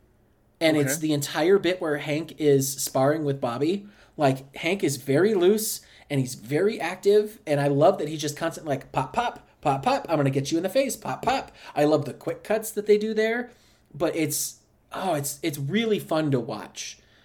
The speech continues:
Speaker 1: Like, we don't get a lot of really good action in this show, I don't think. Not to that level.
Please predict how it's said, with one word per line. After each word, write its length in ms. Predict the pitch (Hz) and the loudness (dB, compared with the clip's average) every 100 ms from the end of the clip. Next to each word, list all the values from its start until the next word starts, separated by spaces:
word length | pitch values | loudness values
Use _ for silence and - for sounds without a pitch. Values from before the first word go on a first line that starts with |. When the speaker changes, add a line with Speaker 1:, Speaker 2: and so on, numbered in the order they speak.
| _ _ - | _ _ -6
Speaker 1:
Like, 180 | 139 139 | -4 -2
we 120 | 170 | -2
don't 160 | 226 | 2
get 100 | 202 | 2
a 40 | 208 | 2
lot 180 | 165 175 | 2 0
of 120 | 123 | -2
really 200 | 143 151 | -4 0
good 180 | 147 - | 0 -2
action 360 | 123 143 156 135 | -6 -6 -6 -4
in 100 | 120 | -6
this 120 | 117 | -8
show, 260 | - 117 | -6 -6
I 40 | 113 | -6
don't 160 | 113 - | -8 -10
think. 180 | 113 131 | -10 -6
Not 180 | 131 139 | -6 -4
to 100 | 143 | -4
that 300 | 131 131 127 | -2 -4 -6
level. 520 | 113 117 185 247 | -8 -4 -6 -6